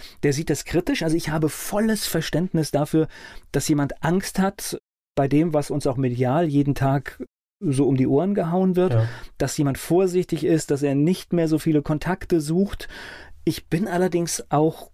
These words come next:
Speaker 1: jemand, der guckt sich die Zahlen an und ich überlege dann manchmal, wenn ich das so sehe, was machen wir hier eigentlich gerade?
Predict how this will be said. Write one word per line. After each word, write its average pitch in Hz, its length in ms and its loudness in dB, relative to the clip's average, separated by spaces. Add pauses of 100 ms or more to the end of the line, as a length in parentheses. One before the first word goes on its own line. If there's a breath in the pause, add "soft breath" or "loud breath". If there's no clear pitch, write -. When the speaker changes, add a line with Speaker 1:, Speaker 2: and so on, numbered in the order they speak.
Speaker 1:
jemand, 170 460 0
der 147 80 2
guckt - 260 -6
sich 156 160 0
die 151 120 0
Zahlen 170 440 0
an 170 220 0
und 156 180 0
ich 147 100 0
überlege 143 440 2
dann 160 140 0
manchmal, 151 480 0
wenn 143 100 2
ich 147 220 -2
das - 360 -4 (100)
so 143 180 2
sehe, 151 400 2 (680 loud breath)
was 156 220 -2
machen 185 280 0
wir 151 100 2
hier 131 180 2
eigentlich 123 400 -2
gerade? 113 400 -2